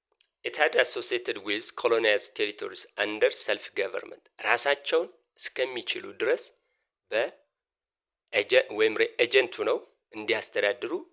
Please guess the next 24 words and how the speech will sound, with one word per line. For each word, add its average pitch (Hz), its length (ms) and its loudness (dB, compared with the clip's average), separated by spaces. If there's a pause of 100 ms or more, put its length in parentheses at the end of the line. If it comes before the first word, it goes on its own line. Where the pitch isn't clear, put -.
(100)
እነ 95 200 -8
ብሪቲሽ፣ 101 440 -6
ፈረንሳይ 104 440 0
ተሰጥተዋል - 560 -6
ማለት - 240 -14
ነው። - 120 -20 (360)
እሱን 113 340 -6
ነው - 120 -18 (560)
አድሚኒስተር - 500 -8
የሚያደርግ። - 380 -12 (360)
So, 131 100 2 (100)
the 127 140 6
council 175 360 4
suspend 135 500 2 (200)
operation 110 560 0 (140)
on 110 180 2 (720)
one 110 380 2
November 107 560 2
nineteen 110 460 -4
forty, - 380 -12 (500)
nineteen 110 440 0
ninety-four 104 440 -6 (880)
ሰስፔንድ 117 520 -2
አድርጓል። - 460 -12